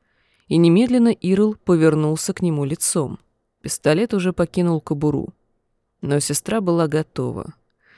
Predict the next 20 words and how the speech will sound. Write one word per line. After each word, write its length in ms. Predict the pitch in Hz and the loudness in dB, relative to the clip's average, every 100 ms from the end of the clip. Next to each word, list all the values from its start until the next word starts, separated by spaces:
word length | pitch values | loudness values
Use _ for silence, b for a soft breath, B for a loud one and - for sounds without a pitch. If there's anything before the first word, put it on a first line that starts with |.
| b b b - | b b b 0
Короткоствольный 800 | 170 170 196 185 240 262 247 220 | 0 2 0 0 -2 0 2 2
дробовик, 720 | 185 175 175 160 220 - - | 2 4 4 4 -2 -4 -8
который 400 | - - 180 190 | -8 -4 0 2
она 160 | 175 160 | 2 0
вытащила 520 | 160 175 160 160 139 | 0 -2 -2 -2 -2
из-под 300 | 139 - 143 | -2 -2 -4
парки, 540 | _ 214 208 - 190 151 _ _ _ | _ -4 -2 0 -2 -2 _ _ _
грянул, 540 | 156 135 147 175 214 214 | -6 0 2 2 2 -2
как 260 | - 170 | -2 -4
гром 360 | 135 151 151 170 | 0 2 2 0
божий. 560 | 147 131 127 123 - - _ _ _ _ _ _ _ _ _ _ _ | -2 -4 -6 -8 -16 -20 _ _ _ _ _ _ _ _ _ _ _
Ирла 320 | 208 285 262 | 0 2 2
подкинула 640 | - 196 - 226 220 190 | 2 0 0 0 2 2
над 280 | 180 165 156 | 2 2 -2
полом, 480 | - 233 240 233 220 b b - | -4 -2 0 2 0 b b -4
и 140 | 147 | -2
он 180 | 156 202 | 0 -2
пролетел 560 | 180 165 147 - 180 | 0 0 0 0 -2
по 180 | 185 175 | 2 2
воздуху. 680 | 170 175 147 113 - - - | 2 2 -2 -6 -14 -16 -18